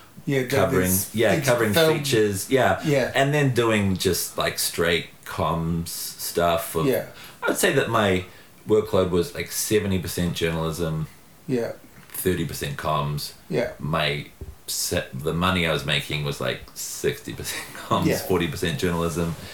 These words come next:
Speaker 2: And so that, and
Speaker 1: Oh, look, I think every freelance journalist has some sort of money gig that is
Speaker 2: Yeah.
Speaker 1: not quite,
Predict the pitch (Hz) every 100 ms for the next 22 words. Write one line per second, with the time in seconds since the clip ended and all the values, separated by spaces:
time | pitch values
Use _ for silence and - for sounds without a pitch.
0 | - - - 110 107 98 120 107 101 120
1 | 123 - - - - - - - - 202
2 | - 254 196 214 226 220 220 185 196 214
3 | - 190 170 165 156 - - - - -
4 | - - 160 - 156 156 143 127 - -
5 | - - - - - - - - - -
6 | 175 151 147 143 131 - - - - -
7 | - 190 170 156 - 165 151 147 127 -
8 | - - - - - - - - 147 151
9 | 156 160 151 139 127 127 - - - -
10 | - - - - 147 147 175 139 151 147
11 | - 151 139 127